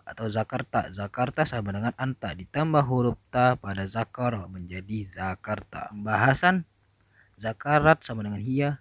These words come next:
zakarti sama dengan anti, zakarna sama dengan nahnu, zakarta sama dengan anta. Maka jawaban yang benar adalah zakarta,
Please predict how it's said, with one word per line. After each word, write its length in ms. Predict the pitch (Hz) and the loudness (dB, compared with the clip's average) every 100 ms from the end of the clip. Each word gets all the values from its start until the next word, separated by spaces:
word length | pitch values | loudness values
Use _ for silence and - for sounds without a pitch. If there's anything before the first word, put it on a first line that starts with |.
| _ | _
zakarti 640 | 101 107 - 139 - 120 | -6 -6 -4 -6 -6 -10
sama 240 | - 90 | -10 -12
dengan 80 | 92 - | -12 -6
anti, 320 | 131 - 170 - - | -6 -4 -8 -8 -8
zakarna 480 | 113 120 135 120 107 | -6 -4 -4 -2 -4
sama 240 | 104 98 | -6 -8
dengan 160 | 95 101 | -8 -4
nahnu, 400 | 127 147 170 151 - | 2 4 2 0 -8
zakarta 480 | 95 104 131 120 123 | -14 -6 -4 -2 -4
sama 240 | 117 101 | -4 -8
dengan 160 | 104 110 - | -8 -10 -6
anta. 400 | 123 - 98 - | -6 -6 -12 -8
Maka 320 | 113 120 151 | -8 -2 0
jawaban 400 | 139 123 120 117 | 2 2 4 2
yang 80 | 110 | 0
benar 240 | 107 107 | 0 -2
adalah 480 | 107 104 101 101 - - - | 0 0 0 0 -2 -4 -10
zakarta, 720 | 87 - 143 - 107 110 | -10 -6 -8 -6 -4 -4